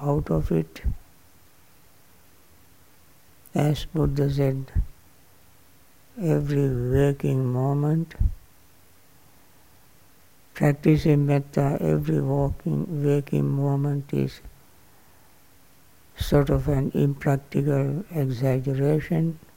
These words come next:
but ideally that is what we must do.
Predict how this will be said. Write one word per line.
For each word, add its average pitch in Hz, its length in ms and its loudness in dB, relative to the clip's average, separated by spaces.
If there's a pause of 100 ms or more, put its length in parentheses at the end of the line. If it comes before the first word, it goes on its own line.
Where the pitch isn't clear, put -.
(1800)
but 143 240 0
ideally 147 1040 4 (1300)
that 139 260 0
is 143 220 -2
what 139 420 0 (1600)
we 143 160 0
must 135 400 -2
do. 131 280 0